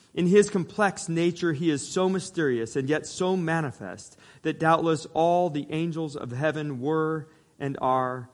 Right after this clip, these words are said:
astonished at him." The incarnation for Jesus meant sacrifice. But it meant more than that. The incarnation for the Lord Jesus meant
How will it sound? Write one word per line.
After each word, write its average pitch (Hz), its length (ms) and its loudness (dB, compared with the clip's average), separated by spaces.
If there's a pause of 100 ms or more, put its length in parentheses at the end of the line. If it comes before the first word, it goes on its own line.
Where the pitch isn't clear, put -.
(180)
astonished 120 800 -8 (460)
at 120 200 -6
him." 107 360 -12 (800)
The 139 160 -2
incarnation 135 840 -4 (1200)
for 139 120 -4
Jesus 127 640 -6 (800)
meant 127 200 -6
sacrifice. 110 880 -6 (560)
But 180 80 4
it 185 60 4
meant 196 180 2
more 185 240 4
than 139 160 2
that. 110 340 -4 (640)
The 170 140 0
incarnation 185 680 0
for 170 120 -4
the 160 60 0
Lord 160 280 2
Jesus 151 500 -4
meant 151 380 -2